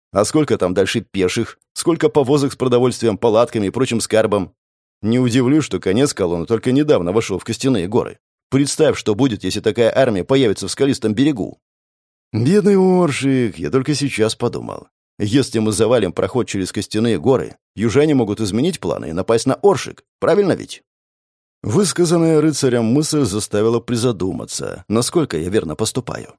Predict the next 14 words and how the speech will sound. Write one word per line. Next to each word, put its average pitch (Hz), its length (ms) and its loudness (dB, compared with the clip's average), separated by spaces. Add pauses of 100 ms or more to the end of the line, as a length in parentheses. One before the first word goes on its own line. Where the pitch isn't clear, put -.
(520)
Двигаясь 104 600 -2
обратно 85 400 -2
к - 20 -12
сундуку 95 540 0
и 90 120 -2
оставшемуся 107 720 0
около 95 300 -2
него 85 280 -4
Арни, 113 420 0 (140)
я 131 220 -2
попытался 143 600 0
еще 110 400 -2
раз 117 160 0
прокрутить 104 580 -4